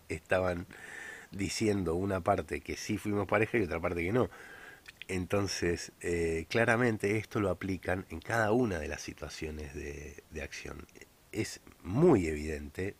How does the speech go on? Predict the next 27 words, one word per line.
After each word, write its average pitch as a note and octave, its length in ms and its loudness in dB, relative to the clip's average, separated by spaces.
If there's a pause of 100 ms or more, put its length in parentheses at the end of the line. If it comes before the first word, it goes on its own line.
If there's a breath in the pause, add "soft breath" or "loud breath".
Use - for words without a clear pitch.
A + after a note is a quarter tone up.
muy G#2+ 440 4
evidente, C#2+ 640 -8 (380 loud breath)
que E2 100 -2
acá F#2+ 140 -2
hay F#2 140 0
hechos F2+ 260 -4
de E2+ 80 -6
corrupción F2 640 -4
bastante E2+ 600 0
pesados D2+ 720 -8 (840 loud breath)
que D3+ 100 2
no C3+ 120 2
pueden G#2+ 280 2
ser F2 200 -2
explicados E2 720 -4 (160)
desde E2 640 -4
el D#2+ 140 -6
lugar E2 600 -2
donde D2+ 380 -8
los D2 140 -10
quieren D2+ 300 -10
explicar. - 500 -8
Y C#3+ 100 -2
después, D3+ 280 2
por F3+ 200 2
otro C#3+ 220 2
lado, F2+ 360 0